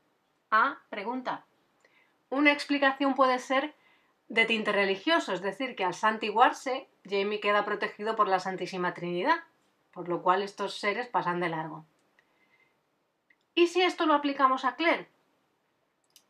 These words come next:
Puede que Claire tenga algo de sangre Side o de hada. De hecho, algunos miembros de la familia de Jamie pensaron que él estaba embrujado por ella.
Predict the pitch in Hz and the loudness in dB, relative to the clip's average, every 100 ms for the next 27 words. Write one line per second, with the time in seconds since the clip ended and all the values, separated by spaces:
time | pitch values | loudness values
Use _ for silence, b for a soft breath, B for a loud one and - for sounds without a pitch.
0 | - 214 226 226 233 254 262 247 247 - | -4 0 0 0 -2 0 2 2 0 -8
1 | 214 214 214 214 233 220 - 214 202 202 | -4 6 8 8 4 0 -2 -2 0 -2
2 | - 220 214 214 214 - 208 190 185 247 | 0 6 8 6 -2 -4 2 2 2 2
3 | 294 180 - _ _ B B B - 208 | 2 0 -6 _ _ B B B -8 4
4 | 247 254 - 220 - _ - 202 180 202 | 4 4 0 -4 -4 _ 4 4 6 0
5 | 214 208 226 240 226 214 180 180 175 170 | 0 -2 0 0 0 -4 0 -2 -2 -4
6 | 165 175 185 214 294 294 233 220 - b | -2 -2 -2 0 0 0 -2 -10 -14 b
7 | b b b b 294 294 285 302 330 311 | b b b b -2 0 2 2 2 0
8 | 254 277 247 233 - - 233 - 202 190 | 0 2 2 -2 -12 -14 -12 2 4 6
9 | 226 226 202 - 165 160 170 196 339 330 | 2 -4 -8 -6 -4 -4 0 2 2 0
10 | 170 | -4